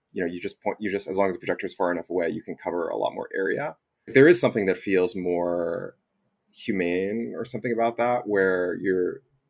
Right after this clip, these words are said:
the scale is more in accord with your whole body, and you're not just kind of crouched around this desk like you are with a laptop or even with a piece of paper or a book. So there's the big thing. I mean, you can overlay objects in the world.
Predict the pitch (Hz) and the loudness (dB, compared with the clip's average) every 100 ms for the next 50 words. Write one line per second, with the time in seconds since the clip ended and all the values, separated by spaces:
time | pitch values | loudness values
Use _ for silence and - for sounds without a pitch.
0 | - 117 - 110 98 95 92 90 95 92 | -2 0 2 4 4 6 2 0 0 0
1 | 87 - 92 87 - 85 82 85 87 85 | 0 -2 -4 -4 -4 -4 -2 -4 -8 -8
2 | 90 78 - - 127 160 - 90 90 85 | -6 -6 -4 -4 -4 -6 -8 -6 -6 -6
3 | - - - 85 - - - - - - | -8 -10 -8 -10 -8 -8 -8 -8 -10 -12
4 | - - - 64 - - - - - - | -12 -10 -4 -4 -4 -8 -10 -8 -8 -6
5 | 57 60 - 67 62 - - - _ - | -4 -4 -4 -4 -4 -4 -10 -10 _ -8
6 | - - - - - - - - 90 - | -8 -10 -12 -12 -14 -12 -14 -10 -10 -8
7 | - - - - - _ _ - _ _ | -12 -10 -8 -10 -10 _ _ -20 _ _
8 | - 110 104 92 101 131 127 127 117 113 | -6 2 2 2 4 4 4 2 2 2
9 | 113 127 _ _ _ _ - 113 113 107 | -2 -8 _ _ _ _ -2 2 2 2
10 | 117 117 98 98 101 98 95 95 92 92 | -2 0 0 2 2 2 2 4 2 2
11 | 92 _ - 90 - 95 - - - 113 | -4 _ 0 0 2 -2 -2 -6 -6 -6
12 | 95 85 87 92 123 165 | -4 -2 -2 0 -2 -6